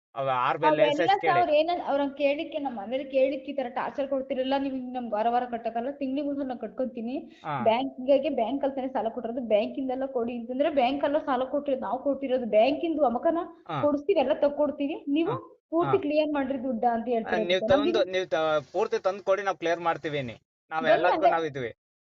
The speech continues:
Speaker 1: ನಾವು
Speaker 2: ಇಲ್ಲ,
Speaker 1: ಆ,
Speaker 2: ಅವ್ರೇ-,
Speaker 1: ಹಾ.
Speaker 2: ಅವ್ರು ಏನಂತಾರೆ ಗೊತ್ತಾ ಸರ್, ನಮ್ಮ ಮನೆಯವ್ರು ಹಂಗಾರು ಒಂದು ಉಳಿತಾಯದ್ದು,
Speaker 1: ಹಾ.
Speaker 2: ಇನ್ನ ಮತ್ತೆ ಇದೆಲ್ಲರಿಗೂ ನಾವು ಬು-, ಹಿಂಗ್ ನಿರಂತರ ಬುಕ್ಕಿಗೆಲ್ಲ ದುಡ್ಡು ಮುರ್ಕಂತೀರಲ್ಲ, ಏನ್
Speaker 1: ಹಾ.
Speaker 2: ಮುರ್ಕಂತೀರಾ?
Speaker 1: ಹಾ.
Speaker 2: ಆಮೇಲೆ ತಿರ್ಗಾ ಮತ್ತೆ ನಾವು ಕಟ್ಟಲ್ಲ ಅಂತ ಅಂದಿದ್ಕೆ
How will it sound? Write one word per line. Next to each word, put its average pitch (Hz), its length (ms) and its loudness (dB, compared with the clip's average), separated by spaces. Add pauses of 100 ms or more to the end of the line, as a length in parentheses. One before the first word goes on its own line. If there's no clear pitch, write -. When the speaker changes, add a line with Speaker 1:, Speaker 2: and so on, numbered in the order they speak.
(100)
Speaker 1:
ನಾವು 147 260 2
Speaker 2:
ಇಲ್ಲ, 294 240 4
Speaker 1:
ಆ, 302 40 -2
Speaker 2:
ಅವ್ರೇ-, 320 380 2 (220)
Speaker 1:
ಹಾ. 139 260 -4
Speaker 2:
ಅವ್ರು 240 160 4
ಏನಂತಾರೆ 320 440 2
ಗೊತ್ತಾ 262 220 -2
ಸರ್, 285 140 -4
ನಮ್ಮ 233 180 -4
ಮನೆಯವ್ರು 254 240 -2
ಹಂಗಾರು 233 320 0
ಒಂದು 240 220 -4
ಉಳಿತಾಯದ್ದು, 233 840 0 (180)
Speaker 1:
ಹಾ. - 140 -2
Speaker 2:
ಇನ್ನ 254 180 0
ಮತ್ತೆ 240 320 0
ಇದೆಲ್ಲರಿಗೂ 240 680 2
ನಾವು 254 200 -6
ಬು-, 247 300 -2
ಹಿಂಗ್ 247 240 -4
ನಿರಂತರ 262 440 2
ಬುಕ್ಕಿಗೆಲ್ಲ 247 580 -2
ದುಡ್ಡು 214 180 -8
ಮುರ್ಕಂತೀರಲ್ಲ, 208 600 -2 (260)
ಏನ್ 285 180 4
Speaker 1:
ಹಾ. - 120 -4
Speaker 2:
ಮುರ್ಕಂತೀರಾ? 254 880 -4
Speaker 1:
ಹಾ. 277 100 -2
Speaker 2:
ಆಮೇಲೆ 302 300 0
ತಿರ್ಗಾ 302 300 -2
ಮತ್ತೆ 294 260 -2
ನಾವು 285 160 -2
ಕಟ್ಟಲ್ಲ 262 340 -2
ಅಂತ 254 200 -2
ಅಂದಿದ್ಕೆ 247 380 -6